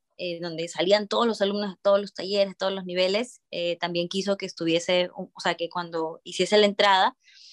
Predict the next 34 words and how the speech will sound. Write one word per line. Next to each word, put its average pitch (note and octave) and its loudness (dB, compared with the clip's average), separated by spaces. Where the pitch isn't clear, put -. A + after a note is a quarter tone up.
eh, E3+ -4
fuera F#3 2
con G3 -2
charango F#3 -2
y F#3 -6
voz, F3+ -2
¿no? E3 -16
Y F3 -8
eso A3 -6
fue A3+ 2
muy G#3 4
bonito, F#3+ 2
es F#3 -6
una A#3+ 2
de A3 2
las G#3 -6
cosas B3 -4
que E3+ 2
yo F#3+ 2
agradezco G#3 0
mucho, A#3+ -4
o E3+ -14
sea, F#3 0
creo A3 0
que B3+ 0
después A#3+ -2
de B3 -2
los A#3 -6
Panamericanos, G3+ -2
y A3 -6
hilando A3+ 2
con F#3 -4
lo F3 -4
anterior, F3 0